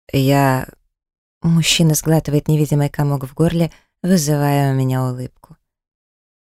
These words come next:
«Надеюсь, ты не против, если я приму душ?» Приподнимаю одну бровь вверх.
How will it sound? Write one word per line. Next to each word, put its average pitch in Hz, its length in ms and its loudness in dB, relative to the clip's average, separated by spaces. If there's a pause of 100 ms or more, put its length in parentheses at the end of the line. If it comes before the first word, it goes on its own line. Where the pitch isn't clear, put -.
(180)
«Надеюсь, 208 640 4
ты 202 140 2
не 202 160 4
против, - 560 0
если 156 280 -2
я 170 160 2
приму 170 380 0
душ?» 147 440 -6 (540)
Приподнимаю 143 680 0
одну 135 240 -2
бровь 131 300 -6
вверх. 131 300 -10